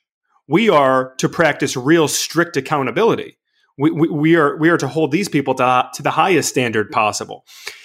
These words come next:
And that New Testament model in the modern age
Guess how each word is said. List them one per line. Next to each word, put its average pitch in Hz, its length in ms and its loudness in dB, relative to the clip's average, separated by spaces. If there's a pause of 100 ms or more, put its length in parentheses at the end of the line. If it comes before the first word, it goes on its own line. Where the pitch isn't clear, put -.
(160)
And 165 220 2
that 233 240 0
New 180 200 2
Testament 180 520 -2
model 165 500 -2 (220)
in 147 140 0
the 131 60 2
modern 175 720 0 (180)
age 180 600 -2